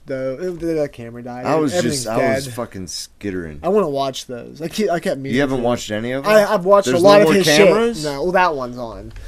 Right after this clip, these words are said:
Speaker 2: All right.
Speaker 1: But I've watched a lot of his shit, but not, like, the most recent ones.
Speaker 2: All right. So the one that I watched, I watched two of 'em.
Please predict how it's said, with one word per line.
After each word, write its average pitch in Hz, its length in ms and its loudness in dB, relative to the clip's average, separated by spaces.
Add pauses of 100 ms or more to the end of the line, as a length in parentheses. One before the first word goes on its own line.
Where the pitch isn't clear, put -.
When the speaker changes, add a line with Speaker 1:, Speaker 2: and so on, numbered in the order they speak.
Speaker 2:
All 92 80 -4
right. 87 440 -2
Speaker 1:
But 175 220 0
I've 196 220 0
watched 175 480 0
a 143 80 -10
lot 143 240 -4
of 147 80 -4
his 160 140 -4
shit, 175 260 -2
but 143 80 -6
not, 147 160 -6
like, 143 140 -10
the 143 80 -8
most 139 280 -4
recent 131 380 -6
ones. - 340 -16
Speaker 2:
All 120 160 -6
right. 104 240 -4
So 139 220 0
the 123 120 0
one 147 500 -4
that 139 120 -4
I 123 140 -2
watched, 110 400 -4
I 110 100 -6
watched 127 360 -6
two 127 260 -4
of 80 100 -10
'em. 69 220 -18